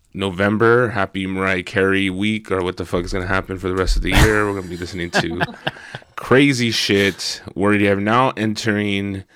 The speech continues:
Speaker 1: the fucking final stretch of twenty twenty-one, as far as I'm concerned. After
Speaker 2: Yeah.
Speaker 1: Halloween, it just fucking goes down
Speaker 2: It's over.
Speaker 1: fucking hill, dude.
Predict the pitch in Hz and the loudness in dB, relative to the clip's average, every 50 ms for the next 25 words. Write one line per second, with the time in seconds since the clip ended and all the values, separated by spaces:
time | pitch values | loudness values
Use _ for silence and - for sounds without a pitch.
0 | - - - - - - - - - - _ _ _ _ _ _ - - - - | -20 -20 -20 -20 -20 -20 -20 -20 -20 -20 _ _ _ _ _ _ -6 -4 -2 -2
1 | 87 - - - 98 92 90 - - 92 87 - - 98 90 90 90 - - - | -2 -4 -2 0 2 2 2 0 -4 -6 -6 -2 -2 -2 0 0 -2 -2 -4 -2
2 | - 90 87 82 82 80 - - - - - 78 - - - 92 80 80 78 - | 0 0 0 0 0 -2 -4 -6 -6 -6 -8 -10 -10 -8 -8 -6 -6 -6 -6 -8
3 | - 80 76 80 78 80 85 82 80 82 80 82 80 80 73 73 - - 85 80 | -8 -6 -6 -6 -6 -4 -4 -2 -2 -2 -4 -6 -6 -8 -8 -6 -4 -2 0 0
4 | 80 - - - 87 92 85 - 80 78 - - 82 76 76 78 76 82 92 - | 0 -2 -4 -4 -4 -4 -6 -8 -8 -6 -4 -4 -2 -2 -2 -4 -6 -8 -10 -14
5 | _ _ _ - - - - - - - _ _ - - - 85 - 110 110 113 | _ _ _ -20 -20 -20 -20 -20 -20 -20 _ _ -12 -8 -8 -4 0 0 2 4
6 | 123 123 123 120 117 123 135 139 131 127 120 113 110 113 - _ _ - 90 - | 4 4 4 4 2 2 2 2 2 2 0 0 -2 -6 -10 _ _ -12 -8 -6
7 | - 95 87 - - - 110 110 107 - 117 117 107 85 76 85 90 92 95 92 | -4 -4 -4 -4 -2 2 2 2 2 0 -2 -2 -2 -2 0 0 2 2 2 0
8 | 85 - 82 78 78 82 90 123 139 143 139 123 104 104 90 95 - - 90 87 | -2 -2 -2 -2 0 0 2 4 4 2 2 0 0 0 0 0 0 -2 -8 -8
9 | 87 80 82 - 87 85 80 78 76 67 64 67 67 69 73 78 85 | -8 -8 -6 -4 -2 -2 -2 -2 -6 -8 -12 -12 -12 -12 -12 -12 -14